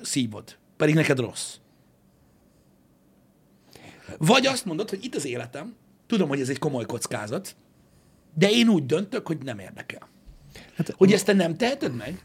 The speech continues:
Speaker 2: Dehogy nem, mert ugye ez megint az embere válogatja, hogy
Speaker 1: Mhm.
Speaker 2: van, akinek az élvezeti faktor az, az megéri azt a rizikót, ami, amit az egészségével kockáztat.
Speaker 1: Aha.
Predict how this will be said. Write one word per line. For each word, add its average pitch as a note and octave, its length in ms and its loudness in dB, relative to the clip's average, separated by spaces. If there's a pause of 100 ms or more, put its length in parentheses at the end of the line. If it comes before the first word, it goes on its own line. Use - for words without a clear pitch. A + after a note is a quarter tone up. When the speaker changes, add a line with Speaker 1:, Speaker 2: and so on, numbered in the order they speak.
Speaker 2:
Dehogy F#2+ 280 0
nem, G#2+ 140 0
mert A2+ 240 0
ugye A#2 280 0
ez A2+ 200 0
megint G2+ 320 2
az A2+ 80 2
embere F#2 280 2
válogatja, F2 500 -2
hogy E2+ 100 2
Speaker 1:
Mhm. B2 80 6
Speaker 2:
van, A#2 100 6
akinek G2 260 -2
az G2+ 100 0
élvezeti G2 460 2
faktor B2+ 640 2
az, G2+ 460 -4 (260)
az G#2 180 0
megéri F#2 580 2
azt G2 240 -2
a G#2 40 4
rizikót, G2 500 2
ami, G#2+ 380 2 (560)
amit G#2+ 240 0
az A2 100 2
egészségével G2+ 520 0
kockáztat. F2 640 -8
Speaker 1:
Aha. A#2+ 340 -2